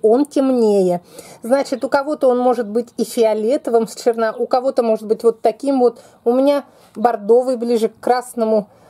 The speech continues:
Очень интересный томат, который реагирует на условия выращивания. Обычно же характеристика сорта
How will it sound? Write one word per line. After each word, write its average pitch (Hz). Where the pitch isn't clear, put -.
Очень 262
интересный 254
томат, 247
который 240
реагирует 247
на 254
условия 247
выращивания. 220
Обычно 262
же 247
характеристика 269
сорта 254